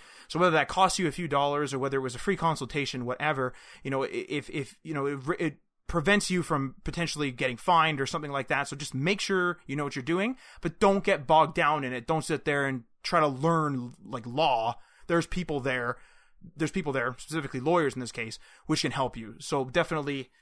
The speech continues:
talk to them if you need help with this type of stuff. So now that that kind of stuff's out of the way, uh, so you, let's say you started your business, you whatever, there are other ways you can get bogged down in getting started as well. So specifically, if you're ready to get programming on your new app,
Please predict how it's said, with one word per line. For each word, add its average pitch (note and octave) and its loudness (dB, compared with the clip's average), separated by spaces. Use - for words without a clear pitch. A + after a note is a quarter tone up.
talk - 2
to D3 -2
them A#2+ 0
if C#3 -8
you C3 -8
need B2 -6
help A2+ -8
with A#2 -16
this A#2+ -12
type A2+ -12
of - -14
stuff. - -16
So F#3+ 4
now G#3 8
that F#3 2
that G3 4
kind G3 -2
of E3+ -4
stuff's - 2
out G3 4
of F#3 0
the F3+ -2
way, F3 2
uh, A#2+ 4
so B2+ -6
you, B2 -6
let's C#3+ -4
say C3+ -4
you B2 -4
started C#3 2
your B2 -6
business, C#3+ -2
you B2+ -2
whatever, C3 -2
there F#3 4
are F#3+ 8
other G#3+ 4
ways C#3 -2
you D3 -4
can C#3 -6
get C3+ -2
bogged B2+ 0
down B2+ -2
in C#3+ -8
getting C3 -6
started A#2+ -6
as C#3+ -10
well. G3+ 2
So D3 0
specifically, E3 -4
if - -6
you're B2+ -6
ready D#3 2
to D3 -4
get C#3 -6
programming D3+ -2
on B2+ -4
your B2 -8
new C#3+ -6
app, D#3+ -4